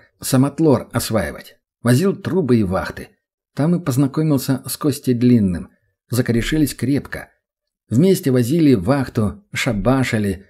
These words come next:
чинили машины на пятидесятиградусном морозе.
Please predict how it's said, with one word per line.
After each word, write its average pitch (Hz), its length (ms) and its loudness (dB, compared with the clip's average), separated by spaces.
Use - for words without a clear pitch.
чинили 165 360 0
машины 135 640 0
на 131 120 2
пятидесятиградусном 127 1200 0
морозе. 107 580 -2